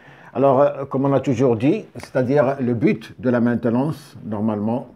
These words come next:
donc le but de la maintenance, d'accord,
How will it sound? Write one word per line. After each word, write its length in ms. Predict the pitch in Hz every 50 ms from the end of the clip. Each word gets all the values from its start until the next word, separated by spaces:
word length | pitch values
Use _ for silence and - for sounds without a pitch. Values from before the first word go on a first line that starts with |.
| _ _ _ _ - 110
donc 240 | 107 107 101 85 -
le 140 | 101 104
but 280 | 95 90 113 110 113 113 - - - - _ -
de 120 | 95 104 107
la 120 | 101 104
maintenance, 720 | 101 107 107 101 - 110 104 98 107 110 113 120 117 - 135 135 - - - _ _ _ - - _ _ _ _ _ _ _
d'accord, 500 | - - 110 104 - 123 120 120 117 117